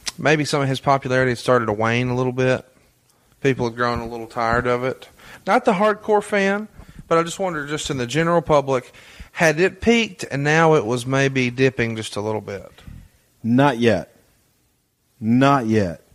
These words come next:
Speaker 1: So you would say nineteen eighty-nine revenues, in your estimation, were higher than eighty-eight?
Speaker 2: Yeah.
Speaker 1: And eighty-eight, in your estimation, was higher than eighty-seven?
Speaker 2: Yeah.
Speaker 1: Okay.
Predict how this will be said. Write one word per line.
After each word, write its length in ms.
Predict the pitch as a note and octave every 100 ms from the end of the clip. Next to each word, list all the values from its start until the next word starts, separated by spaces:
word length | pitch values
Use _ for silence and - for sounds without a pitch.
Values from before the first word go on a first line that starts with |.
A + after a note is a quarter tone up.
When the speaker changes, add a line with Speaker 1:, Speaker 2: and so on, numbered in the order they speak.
| -
Speaker 1:
So 160 | -
you 140 | D#3 G3+
would 120 | G3+
say 160 | F#3+ D#3+
nineteen 380 | D3 D#3 E3
eighty-nine 380 | D3+ C#3 C3+ C3
revenues, 640 | B2+ B2+ A#2+ A#2+ A#2 A#2
in 140 | - A#2
your 220 | B2 C3
estimation, 640 | C3+ - C3 G#2+ - G#2+ G#2+
were 80 |
higher 400 | G#2+ C3 B2 A#2+
than 140 | A#2+ A2+
eighty-eight? 580 | A#2 A#2+ A2+ C3+ - - _ _ _ _ -
Speaker 2:
Yeah. 300 | G#2 G2 E2+ - _ _ _ _ _ _
Speaker 1:
And 240 | B2 A#2+
eighty-eight, 520 | A#2 B2+ B2+ A#2+ A#2+ E2+
in 100 | A#2+
your 160 | A#2
estimation, 480 | A#2 - A2+ A2+ G#2+
was 80 | G#2+
higher 320 | - A#2+ A#2
than 140 | A2+
eighty-seven? 680 | A2 G#2+ - G#2 G2 C2 F#2+ _
Speaker 2:
Yeah. 260 | F#2+ F2 E2 - _ _ _ A#2+
Speaker 1:
Okay. 260 | A#2 E2+